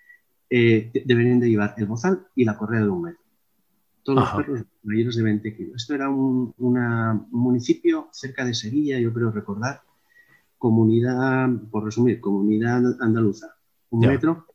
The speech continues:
Speaker 1: resto de España, dos metros.
Speaker 2: Vale.
Speaker 1: Claro, eh, dos metros. La gente cuando pasea un P P P también piensa que debe llevar una correa de cincuenta centímetros o de... o sea, hay mucha leyenda urbana también, que sí, que lo leí yo, que tal, ¿no?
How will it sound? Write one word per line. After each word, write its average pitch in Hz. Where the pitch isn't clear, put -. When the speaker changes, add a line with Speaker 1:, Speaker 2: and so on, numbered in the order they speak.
Speaker 1:
resto 120
de 107
España, 127
dos 110
metros. 87
Speaker 2:
Vale. 87
Speaker 1:
Claro, 107
eh, 120
dos 143
metros. 98
La 110
gente 151
cuando 127
pasea 113
un 147
P 147
P 139
P 175
también 123
piensa 151
que 123
debe 117
llevar 120
una 117
correa 107
de 104
cincuenta 196
centímetros 175
o 110
de... 101
o 113
sea, 98
hay 104
mucha 113
leyenda 113
urbana 107
también, 135
que -
sí, 135
que 104
lo 98
leí 107
yo, 139
que 113
tal, 107
¿no? 147